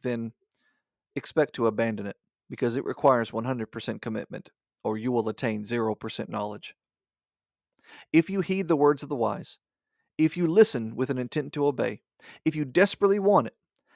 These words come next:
and if you regard it as the most valuable commodity your soul can have, then you will be wise. And yet, I say all that, and I can hear the huffing and puffing from those who disagree.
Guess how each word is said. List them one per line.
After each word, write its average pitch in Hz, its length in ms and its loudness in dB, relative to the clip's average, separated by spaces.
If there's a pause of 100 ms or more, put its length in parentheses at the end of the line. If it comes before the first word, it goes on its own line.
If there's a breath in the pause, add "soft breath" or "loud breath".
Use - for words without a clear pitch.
(140)
and 156 100 2
if 165 160 -2
you 139 80 -4
regard 147 380 6
it 165 100 6
as 131 160 0
the 123 80 -6
most 117 220 -4
valuable 151 400 4
commodity 139 600 4
your 120 180 -4
soul 139 340 4
can 160 160 -4
have, 113 400 -2 (260)
then 147 260 -2
you 170 140 0
will 170 260 8
be 127 140 -2
wise. 143 520 -2 (1040)
And 110 120 -6
yet, 123 280 2
I 120 40 -6
say 139 220 -2
all 139 140 4
that, 135 260 0
and 117 100 -4
I 113 60 -4
can 117 180 -10
hear 143 280 -2
the 131 80 0
huffing 151 360 0
and 117 100 -8
puffing 139 340 0
from 110 140 -10
those 117 200 0
who 127 80 -10
disagree. 117 600 -4